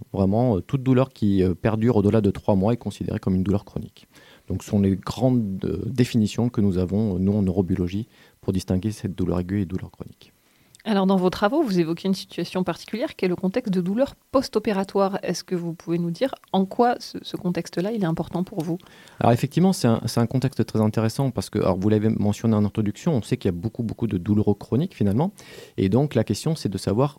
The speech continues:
Speaker 1: pourquoi, en fait, ils deviennent douloureux chroniques. Et quand on regarde un petit peu l'étiologie de, de la douleur chronique, on voit que, bah, dans, euh, chez beaucoup de patients, c'est la douleur chirurgicale, en fait, hein. Donc, c'est suite à une opération que des patients vont avoir cette douleur chronique qui va s'installer.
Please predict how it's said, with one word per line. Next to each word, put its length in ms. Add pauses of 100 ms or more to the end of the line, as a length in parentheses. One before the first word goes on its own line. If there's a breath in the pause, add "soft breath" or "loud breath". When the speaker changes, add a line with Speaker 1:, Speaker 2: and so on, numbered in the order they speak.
(200)
Speaker 1:
pourquoi, 260
en 40
fait, 200
ils 60
deviennent 240
douloureux 260
chroniques. 460
Et 100
quand 160
on 60
regarde 280
un 80
petit 140
peu 160
l'étiologie 640
de, 260 (200)
de 160
la 100
douleur 220
chronique, 340
on 120
voit 120
que, 240 (540 loud breath)
bah, 360
dans, 440
euh, 120 (300)
chez 180
beaucoup 200
de 40
patients, 300
c'est 220
la 60
douleur 240
chirurgicale, 520
en 60
fait, 240
hein. 100
Donc, 220
c'est 180
suite 240
à 40
une 100
opération 560
que 140
des 180
patients 340
vont 240
avoir 180
cette 140
douleur 240
chronique 300
qui 60
va 80
s'installer. 460